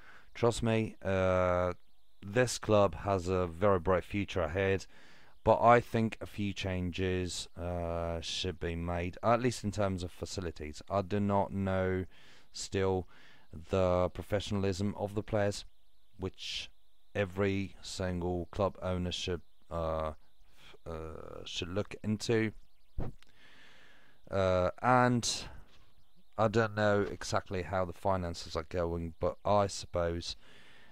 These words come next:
uh, they are not being explode-, uh, exploited as much as they could be.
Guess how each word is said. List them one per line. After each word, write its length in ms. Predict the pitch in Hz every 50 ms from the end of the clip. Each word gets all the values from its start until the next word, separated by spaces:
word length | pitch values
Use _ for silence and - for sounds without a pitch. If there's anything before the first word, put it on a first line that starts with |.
| - -
uh, 400 | 82 92 92 90 87 87 87 82 - - - - 95 - - -
they 280 | 101 98 98 101 101
are 220 | 101 98 98 95 92
not 720 | 92 90 92 95 98 101 104 101 98 92 - - - - - -
being 280 | 98 95 92 92 90
explode-, 600 | - - - - - - - 101 95 87 87 85 - - - - - -
uh, 60 | - 80
exploited 840 | 78 - - - - - - 104 95 90 85 - 92 85 85 - - - - - - - - - -
as 240 | - 127 127 110 101
much 300 | 101 95 95 - - 92
as 160 | 92 85 -
they 180 | - - 80 80
could 300 | - - 95 85 - -
be. 180 | 69 67 67